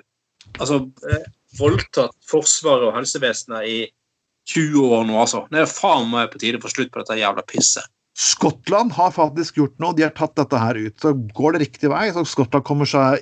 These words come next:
Speaker 2: inn i E U igjen, og hjelper oss å bryte ut av Storbritannia. Så kanskje vi
Speaker 1: Ja.
Speaker 2: kan ta vekk med New Public Management, og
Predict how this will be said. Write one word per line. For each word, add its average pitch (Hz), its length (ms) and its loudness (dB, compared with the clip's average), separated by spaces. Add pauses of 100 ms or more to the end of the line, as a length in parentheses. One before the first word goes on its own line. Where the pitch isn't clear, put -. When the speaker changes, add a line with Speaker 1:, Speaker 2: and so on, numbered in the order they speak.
Speaker 2:
inn 120 160 0
i 139 80 0
E 117 60 -2 (100)
U 104 80 -4
igjen, 131 180 -2
og 131 120 2
hjelper 117 180 0
oss 110 100 0
å 123 140 2
bryte 117 240 0
ut 104 100 -2
av 113 60 0
Storbritannia. 117 640 0 (680)
Så - 160 -6
kanskje 139 240 2
vi 131 60 0
Speaker 1:
Ja. - 20 -
Speaker 2:
kan 143 100 2
ta 127 200 2 (340)
vekk 127 200 -2
med 139 120 0
New 123 140 4
Public 110 400 -4
Management, 110 640 -2 (720)
og 139 480 4